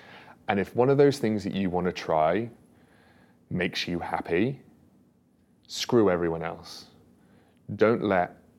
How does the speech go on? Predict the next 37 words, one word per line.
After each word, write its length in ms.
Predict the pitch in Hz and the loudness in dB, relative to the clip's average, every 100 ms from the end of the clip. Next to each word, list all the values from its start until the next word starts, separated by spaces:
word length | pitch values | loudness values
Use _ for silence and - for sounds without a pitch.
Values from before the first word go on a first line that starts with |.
| _ _ _ _ _ _ | _ _ _ _ _ _
the 80 | 92 | -12
people 380 | - 95 - 85 | -4 -2 0 -2
who 200 | 87 85 | -2 -2
will 200 | 82 82 | 0 -2
naysay 840 | 85 90 87 - 90 90 95 98 | -2 -2 -2 0 0 0 -2 -6
and 120 | - 85 | -14 -12
put 180 | - | -8
you 120 | 95 90 | -6 -4
down 520 | 85 85 78 76 76 - _ _ - | -4 -4 -4 -8 -12 -20 _ _ -8
and 160 | 87 80 | -8 -6
think, 520 | - 85 - - - _ _ _ _ - | -4 -6 -6 -16 -20 _ _ _ _ -4
"That's 300 | 92 - - | -4 -2 -2
weird, 360 | 82 80 78 - - _ _ | 0 0 -4 -10 -20 _ _
that's 200 | 87 85 | -12 -8
different, 440 | - - 82 80 - _ _ _ _ _ | -8 -8 -8 -10 -14 _ _ _ _ _
why 260 | 82 82 80 | -4 0 0
are 40 | |
you 160 | 80 82 | 0 -2
doing 320 | 85 80 78 | -2 -2 -2
that?" 240 | 80 113 - - - _ _ _ _ _ _ _ - | -2 -2 -4 -16 -20 _ _ _ _ _ _ _ -10
stop 320 | - 87 - | -4 -4 -4
you. 180 | - - _ _ _ _ _ - | -10 -10 _ _ _ _ _ -10
Because 460 | 92 92 85 80 - | -2 0 0 -4 -8
if 160 | 95 | -8
you 220 | 95 110 131 | 0 2 2
keep 320 | - 120 - | 0 -4 -2
doing 260 | 95 92 | -2 -2
it 260 | 101 151 151 - - _ - | 0 -2 -2 -10 -20 _ -14
and 140 | 101 | -6
it 120 | 98 | -6
keeps 320 | - 101 - - | -6 -8 -8 -6
making 300 | 95 - 95 | -6 -6 -6
you 100 | 92 | -4
happy, 560 | - 87 98 110 117 - | -6 -6 -4 -2 -2 0
even 260 | 139 135 | 0 0
if 100 | 123 | -2
it's 220 | - - | -4 -6